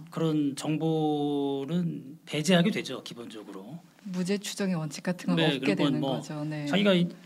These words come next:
Speaker 1: 문제가 있다고 생각해서 인지를 했기 때문에
Speaker 2: 음.
Speaker 1: 어떤 식으로든 그거를 유죄를 만들려고 애를, 일종의 이제 확증 편향이라고
Speaker 2: 음.
Speaker 1: 얘기를 하는데, 뭐, 마치 그 터널 속에서 우리가 어떤 빛을 보면 거기만 보고
Speaker 2: 음.
Speaker 1: 이제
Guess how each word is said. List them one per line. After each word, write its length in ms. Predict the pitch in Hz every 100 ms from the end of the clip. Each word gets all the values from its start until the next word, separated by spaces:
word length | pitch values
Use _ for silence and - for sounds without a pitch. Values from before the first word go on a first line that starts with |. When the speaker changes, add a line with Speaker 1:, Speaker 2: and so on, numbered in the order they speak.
| - - 170
Speaker 1:
문제가 260 | 170 190
있다고 220 | 180 180 156
생각해서 360 | 185 180 165
인지를 320 | 135 139 160 156
했기 140 | 180
때문에 500 | 180 147 120 143 131
Speaker 2:
음. 40 | 104
Speaker 1:
어떤 220 | 170 220
식으로든 280 | 220 220 214
그거를 240 | 196 196
유죄를 340 | 160 185 180
만들려고 680 | 165 131 143 143 139 147 151
애를, 320 | 117 131 120 - - _ _ -
일종의 260 | 139 190
이제 100 | 156
확증 300 | - - 254
편향이라고 520 | 247 208 190 170 160
Speaker 2:
음. 20 | 131
Speaker 1:
얘기를 220 | 120 117
하는데, 600 | 143 143 107 101 104 110
뭐, 200 | 101 101 - _ _ _ _ _ _ -
마치 220 | 127 143
그 120 | 135
터널 420 | - 214 214 180
속에서 640 | 165 156 139 127 139 123 - _ _ _ -
우리가 260 | 120 127 127 120
어떤 220 | - -
빛을 300 | - - 180
보면 320 | 147 123 135
거기만 440 | - 135 185 185
보고 220 | 165 - 151
Speaker 2:
음. 60 |
Speaker 1:
이제 400 | 135 - 120 156